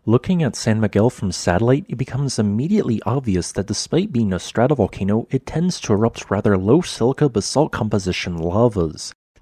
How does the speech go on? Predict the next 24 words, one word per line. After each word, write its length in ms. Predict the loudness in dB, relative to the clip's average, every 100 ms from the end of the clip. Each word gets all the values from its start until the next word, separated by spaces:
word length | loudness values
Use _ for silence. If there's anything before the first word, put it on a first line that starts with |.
| 0
This 180 | 0 0
can 180 | -2
be 140 | 0 0
observed 440 | 0 0 0 0
via 260 | -2 2 2
abundant 500 | 0 0 2 2 2
red 260 | 0 0 -2
clasts 360 | -4 -4 -2
of 120 | -4
scoria 440 | -4 0 2 4 4
which 240 | 2 0
cover 260 | -6 -2 -2
the 80 | 2
volcano's 580 | 0 0 -2 0 -2
summit, 460 | -4 -2 2 0 -2 -20 -20 -6
being 280 | -2 0
deposited 640 | -2 -2 -2 -4 0 -2 0
largely 420 | 2 0 0 -4
through 200 | -2 -2
mildly 420 | 0 0 2 0
explosive 520 | -2 -2 -2 0 -2
Strombolian 640 | -2 -2 0 2 2 4 2
eruptive 420 | 2 0 0 0
activity. 600 | 0 -2 -4 -2 -2 -6